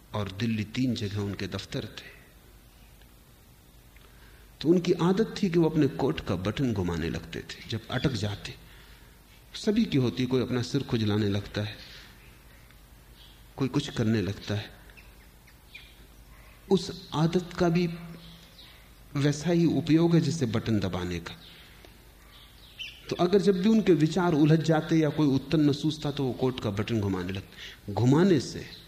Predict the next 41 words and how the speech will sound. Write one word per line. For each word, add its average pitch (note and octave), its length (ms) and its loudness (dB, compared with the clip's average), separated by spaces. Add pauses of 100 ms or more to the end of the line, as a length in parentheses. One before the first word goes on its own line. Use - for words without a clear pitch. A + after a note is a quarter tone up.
(260)
कुछ C#3 200 -4
मिलता B2+ 400 2
था, B2 140 -6
ये G2+ 160 -2
तो G2+ 140 -8
पक्का G#2 300 -8
पता A#2 280 -4
नहीं, A#2+ 160 -4 (480)
क्योंकि A2+ 220 -6
कोट A2+ 300 -6
का - 100 -6
बटन G#2+ 300 -4
घुमाने G#2 380 -2
से G#2 140 -6
क्या G2 200 -8
मिलेगा। G2 400 -10 (1400)
और B2 140 -2
जिसकी C3 360 -4
बुद्धि A#2 440 -2 (120)
उलझी A#2+ 420 2
हुई A2+ 220 0
हो, F#2 360 -8 (120)
समझ A#2 360 -2
में C3 140 0
ना A#2+ 100 -2
आ G2 140 -6
रहा - 180 -6
हो, - 220 -10 (600)
वो G#2 60 -4
कोई A#2 140 -2
कोट B2 300 -2
के - 100 -4
बटन A2 340 -4
घुमाने A2 360 -2
से G2+ 100 -4
कुछ F#2+ 220 -8
बात G2+ 180 -6
समझ A2+ 340 -6
में - 80 -4
आ - 60 -6
जाएगी। - 540 -12